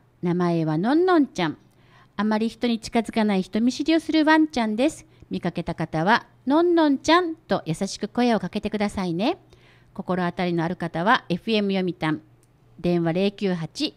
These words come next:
九五八七八六零まで、えー、零九八九五八の七八六零までご連絡をお願いいたします。はい、えー、のんのんちゃんですね。マルチーズのこちらのワンちゃんです。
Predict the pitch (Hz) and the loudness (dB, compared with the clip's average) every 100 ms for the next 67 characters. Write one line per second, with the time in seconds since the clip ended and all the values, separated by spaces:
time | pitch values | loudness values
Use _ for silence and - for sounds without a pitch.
0 | - - 220 214 208 185 175 - 262 - | -8 -4 -2 0 0 0 -4 -8 -10 -6
1 | 160 190 247 302 311 190 175 - 196 190 | -6 -4 -4 -4 -4 -4 -6 -4 -2 -2
2 | 175 151 156 - _ - - _ _ - | -2 -4 -4 -6 _ -20 -20 _ _ -10
3 | 165 151 151 - 202 175 170 170 170 160 | -6 -4 -6 -8 -12 -4 -4 -4 -4 -6
4 | 160 - - 262 294 320 294 - 247 311 | -8 -10 -6 -4 -2 -2 -2 -4 -2 -2
5 | - 180 202 226 240 185 180 254 294 277 | -2 -4 -4 -4 -6 -6 -8 -4 -2 0
6 | 262 311 - 175 180 175 170 - 247 - | 0 -2 -4 -6 -6 -6 -8 -6 -4 -2
7 | 180 165 151 147 - 156 - - 196 285 | -2 -2 -4 -6 -6 -8 -8 -8 -2 -2
8 | 349 - _ _ - - - - - 175 | -2 -10 _ _ -20 -20 -20 -20 -10 -8
9 | 165 - - 165 160 180 196 185 170 165 | -8 -10 -10 -6 -6 -6 -6 -6 -6 -6
10 | 175 165 160 160 202 208 233 202 208 226 | -8 -10 -10 -12 -10 -8 -8 -8 -10 -10
11 | - 302 269 240 220 214 _ _ 208 - | -6 -4 -4 -6 -6 -8 _ _ -18 -12
12 | 208 220 226 233 269 285 277 269 254 254 | -10 -8 -6 -4 -4 -6 -6 -6 -6 -4
13 | 254 262 - | -4 -6 -10